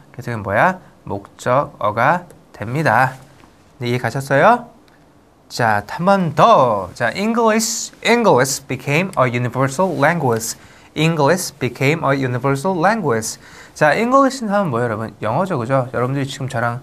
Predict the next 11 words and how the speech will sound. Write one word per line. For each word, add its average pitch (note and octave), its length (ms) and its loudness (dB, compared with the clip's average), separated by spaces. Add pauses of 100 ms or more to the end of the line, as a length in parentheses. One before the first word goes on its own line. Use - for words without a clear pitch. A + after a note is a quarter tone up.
(140)
저한테 C3 300 -4
배우고 C#3 320 0
있는 A2+ 140 -6
거 G#2+ 40 -4
영어잖아. G#2+ 480 0 (360)
영어 A2+ 200 0
문법. A#2 580 2 (340)
근데 D#3+ 440 0
English는 A3+ 560 -2
뭐예요, B2+ 180 0
여러분? C#3+ 380 -2